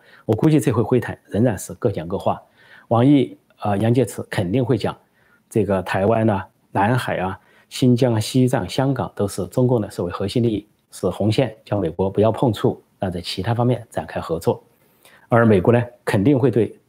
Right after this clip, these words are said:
中共这些问题呢，挨个挨个的批评和谴责，从台湾到香港、到西藏、到新疆，啊，到这些，啊，人权问题，都会挨个挨个的谈到。然后，美国会试探是否在所谓气候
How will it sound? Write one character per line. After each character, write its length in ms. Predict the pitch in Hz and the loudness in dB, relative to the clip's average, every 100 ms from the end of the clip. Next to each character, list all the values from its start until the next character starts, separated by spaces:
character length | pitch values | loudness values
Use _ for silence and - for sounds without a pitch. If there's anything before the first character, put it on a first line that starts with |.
| _ | _
中 160 | - 123 | -2 0
共 140 | 113 | 0
这 80 | 95 | -2
些 240 | - 92 - _ | -4 -6 -8 _
问 120 | 127 | -2
题 140 | 104 101 | 0 -4
呢， 80 | 90 - _ | -8 -14 _
挨 160 | 135 | -2
个 120 | 147 123 | 0 0
挨 60 | |
个 120 | 101 | -2
的 100 | 90 87 | -4 -6
批 180 | - 127 | -6 -4
评 160 | - 87 | -4 -6
和 100 | 90 | -10
谴 240 | - - | -12 -14
责， 200 | - 92 - _ _ - - _ | -10 -12 -12 _ _ -20 -20 _
从 260 | - - 104 | -8 -2 -2
台 180 | - 95 | 0 0
湾 160 | 107 107 | 0 -2
到 100 | - | -6
香 220 | 95 127 | -2 -2
港、 200 | 127 90 - | -2 -4 -8
到 120 | - | -8
西 180 | 85 123 | -2 -2
藏、 220 | 123 107 | -2 -4
到 80 | 92 | -8
新 220 | 82 123 123 | -4 0 0
疆， 180 | 120 135 _ _ _ _ _ _ _ | 0 -4 _ _ _ _ _ _ _
啊， 260 | - 95 90 - _ | -8 -8 -8 -16 _
到 160 | - 98 | -2 -2
这 120 | 95 | -2
些， 300 | 90 95 92 - _ | -4 -4 -6 -10 _
啊， 160 | - 98 | -8 -2
人 120 | 110 | 2
权 200 | 127 117 | 2 0
问 100 | 98 | -2
题， 220 | - 90 - _ _ - | -4 -10 -14 _ _ -2
都 100 | 156 | 0
会 160 | - | 0
挨 140 | 123 127 | -2 0
个 100 | 127 | -2
挨 40 | |
个 80 | 98 | -4
的 60 | 85 | -6
谈 220 | - 85 | -8 -6
到。 180 | 98 - _ _ _ | -8 -10 _ _ _
然 220 | - 113 | 0 2
后， 280 | 117 170 - - _ _ _ _ _ - _ _ _ | 2 0 -2 -12 _ _ _ _ _ -20 _ _ _
美 200 | - 110 | 0 2
国 140 | 98 120 | 4 4
会 100 | 117 | 2
试 260 | - 196 | 2 0
探 240 | 143 110 120 | 0 -4 -6
是 160 | - 143 | -4 -2
否 120 | 98 | 0
在 220 | 107 95 - - - _ | -2 -6 -10 -20 -20 _
所 180 | - 101 | -4 0
谓 160 | 98 | 0
气 300 | 92 - 185 | -2 -4 -2
候 440 | 135 131 104 92 | 0 0 0 -2